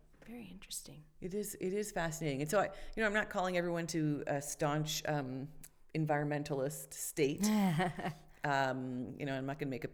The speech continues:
Speaker 2: political statement about that, but I do think, um, that we should all be taking our responsibility more seriously.
Speaker 1: Yeah.
Speaker 2: A-, and maybe you are. Like, there are people that do take,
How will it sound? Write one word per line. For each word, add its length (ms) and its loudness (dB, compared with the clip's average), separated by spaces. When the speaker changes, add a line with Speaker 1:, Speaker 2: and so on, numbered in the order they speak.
Speaker 2:
political 280 0
statement 380 0
about 220 4
that, 280 0
but 200 4
I 120 2
do 320 -2
think, 600 -8
um, 600 -6
that 160 -2
we 120 -2
should 280 -2
all 180 0
be 140 -2
taking 340 -4
our 140 0
responsibility 640 -6
more 240 -4
seriously. 640 -8
Speaker 1:
Yeah. 140 -10
Speaker 2:
A-, 120 2
and 200 6
maybe 240 6
you 160 8
are. 280 6
Like, 340 2
there 160 10
are 100 10
people 340 4
that 280 6
do 160 2
take, 440 0